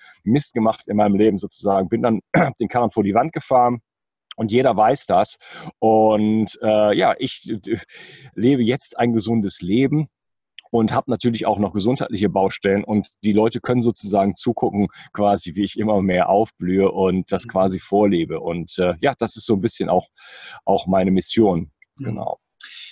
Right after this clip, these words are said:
Speaker 2: Wenn wir jetzt mal in das Thema reingehen, was dich, glaub ich, am meisten umtreibt, das Thema Entgiftung. Also, ähm, damit beschäftigst du dich ja sehr viel. Dafür habe ich auch deinen Vortrag gehört. Ähm, und, ähm, du, du, du sammelst ja Experten, du hast es gerade schon gesagt,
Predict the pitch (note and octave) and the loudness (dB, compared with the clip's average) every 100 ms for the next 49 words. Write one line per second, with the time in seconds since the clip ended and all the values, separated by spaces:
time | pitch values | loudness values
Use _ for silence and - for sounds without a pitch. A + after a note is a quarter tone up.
0 | - B2 C3+ C3 D3 D3+ D3 D#3 D3+ D3 | -10 -4 -2 0 0 0 -2 -4 -2 0
1 | D3+ B2+ C3+ D3 C#3+ C3+ C3+ - C3+ - | 0 -2 0 2 0 0 -4 -6 -8 -10
2 | C#3 C3 B2+ C3 B2+ C3 C#3+ C#3+ A#2+ A#2 | -4 -2 -2 -4 -4 -4 -6 -10 -10 -8
3 | A2+ A2 B2 B2+ C3+ C3 - C3 - G#2+ | -8 -8 -12 -8 -8 -8 -10 -12 -10 -12
4 | A2+ A#2 A#2 A2+ C3 A#2 A#2 A#2 B2 C3+ | -10 -8 -8 -8 -6 -6 -6 -4 -4 -4
5 | B2+ C#3+ C#3 B2+ - C3 C3 _ _ A#2+ | -4 -6 -8 -12 -12 -12 -16 _ _ -18
6 | C3+ C3 A#2 A#2 - E3+ E3+ B2+ C3 A#2+ | -10 -8 -6 -8 -10 -14 -8 -6 -4 -6
7 | B2 A#2 - A#2 A2+ - D#3+ C#3+ C3 B2+ | -6 -12 -10 -10 -8 -8 -6 -6 -8 -8
8 | B2 C3 B2+ - - - - - - - | 0 2 0 -4 -18 -16 -16 -18 -12 -4
9 | A#2+ A#2+ B2 C#3+ - B2+ B2 A#2+ - C#3 | -2 -2 -4 -6 -4 -2 -2 -8 -12 -10
10 | B2 A#2+ A#2 C#3+ C#3+ B2+ B2 C3 B2 A#2 | -10 -8 -4 -6 -6 -12 -12 -14 -10 -6
11 | D#3 F#3+ - D3 B2+ - - C3 E3 F#3 | -4 -4 -4 -6 -6 -8 -2 -2 -2 -4
12 | F#3+ C3 B2+ C3 - B2+ - B2+ B2 A#2 | -6 -6 -6 -6 -4 -4 -6 -10 -8 -4
13 | C3 E3 | -2 -4